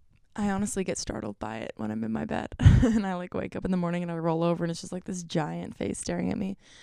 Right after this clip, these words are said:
It's kinda fun though. Um, but anyway, that's, like, pretty much all I have to update for recently. My birthday was amazing. Um, thank you to everyone who sent me warm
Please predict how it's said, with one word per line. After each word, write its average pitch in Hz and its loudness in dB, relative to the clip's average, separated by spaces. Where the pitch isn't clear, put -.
It's - -20
kinda 320 -4
fun - -4
though. 196 -2
Um, 185 -2
but 226 0
anyway, 190 0
that's, 208 -4
like, 403 -6
pretty 220 4
much - -2
all 190 0
I 190 0
have 190 0
to - -6
update 180 -6
for 185 -6
recently. 180 -8
My 185 -2
birthday 185 -2
was 196 0
amazing. 180 -2
Um, 185 0
thank 180 0
you 196 0
to 202 0
everyone 196 2
who 190 0
sent 196 0
me 196 0
warm 185 0